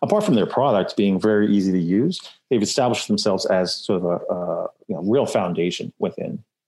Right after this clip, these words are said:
email marketing. Um, Airbnb is another one.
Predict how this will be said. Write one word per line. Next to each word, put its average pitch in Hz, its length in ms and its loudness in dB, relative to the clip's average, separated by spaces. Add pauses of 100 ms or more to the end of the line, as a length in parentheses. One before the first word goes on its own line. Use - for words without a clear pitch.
(100)
email 85 180 -2
marketing. - 380 -6 (1080)
Um, 107 400 0 (240)
Airbnb 131 640 4
is 101 140 0
another 101 240 2
one. 120 260 0